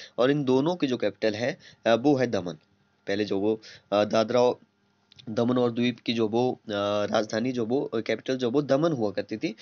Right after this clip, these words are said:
अब इन दोनों की ही दमन है। तो इसको आप याद रखिए, अ, दमन और द्वीप की जो वो कितनी सीटें हैं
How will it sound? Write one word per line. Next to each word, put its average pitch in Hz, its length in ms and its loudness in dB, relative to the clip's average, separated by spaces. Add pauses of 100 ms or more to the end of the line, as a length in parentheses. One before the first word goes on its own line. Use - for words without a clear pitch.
(200)
अब 160 160 2
इन 180 160 -2
दोनों 135 320 2
की 156 160 -4
ही 139 160 -2
दमन 90 320 -2
है। - 100 -18 (340)
तो 101 60 -6
इसको 107 220 -4
आप 90 120 -6
याद 92 180 -6
रखिए, 156 300 -4 (460)
अ, 107 200 2
दमन 127 260 -2
और 123 120 0
द्वीप 120 220 -4
की 123 120 -8
जो 110 120 -2
वो 104 80 -10
कितनी 131 260 -6
सीटें 139 340 -6
हैं 151 160 -6